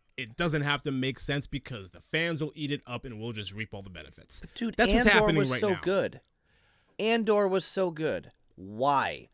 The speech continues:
Speaker 2: What is the difference between Andor and The Mandalorian? Why did they not feel they had to put some kind of goofy little character in there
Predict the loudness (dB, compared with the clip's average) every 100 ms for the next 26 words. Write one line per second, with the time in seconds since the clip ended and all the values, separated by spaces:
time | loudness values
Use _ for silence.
0 | _ -14 2 2 4 2 0 -4 -2 -6
1 | -4 -10 -10 -10 -10 -10 -10 -10 -8 -6
2 | -6 -6 -4 -4 -6 -8 -6 -8 -8 -10
3 | -10 -12 -16 -20 _ _ _ _ _ _
4 | _ _ -6 4 4 4 2 0 2 0
5 | -2 -4 -2 0 -2 -4 -6 -6 -6 -6
6 | -10 -10 -8 -6 -4 -4 -4 -4 -4 -2
7 | -2 -2 -6 -6 -6 -6 -8 -8 -10